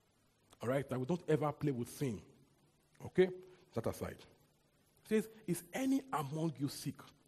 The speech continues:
Let's get them well." That, that's what he's saying. "Is any among you sick? Let's get them well by the prayer of faith." Now, not the oil. It's not, the oil doesn't do the job. It's not the oil that does the job. It's the prayer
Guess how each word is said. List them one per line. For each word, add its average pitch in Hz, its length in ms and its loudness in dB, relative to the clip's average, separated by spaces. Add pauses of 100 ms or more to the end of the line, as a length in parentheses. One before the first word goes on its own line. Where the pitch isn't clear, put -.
(280)
Let's 202 280 4 (160)
get - 280 2
them 147 240 4
well." 110 240 -2 (800)
That, 147 120 0
that's 160 120 4
what 151 80 6
he's - 80 0
saying. 117 220 2 (840)
"Is 151 160 2 (120)
any 254 380 6
among 160 400 0
you 147 80 -2
sick? - 300 -6 (420)
Let's 202 240 2
get 175 220 2
them 156 200 2
well 127 260 2 (360)
by - 100 0
the 147 80 6
prayer 208 280 4
of 156 140 4
faith." 147 180 2
Now, 175 120 6
not 208 340 0
the 175 100 6 (100)
oil. 220 200 2
It's 135 240 -4
not, 156 120 -4 (240)
the 156 140 0
oil 226 60 8
doesn't 185 180 4
do 170 60 4
the 139 80 2
job. 120 260 0 (140)
It's - 100 -6
not 190 100 6
the 143 160 0
oil 135 120 0
that 113 100 0
does 127 80 -6
the 95 60 -12
job. 110 100 -4 (260)
It's 143 140 2
the 139 100 6
prayer 214 460 4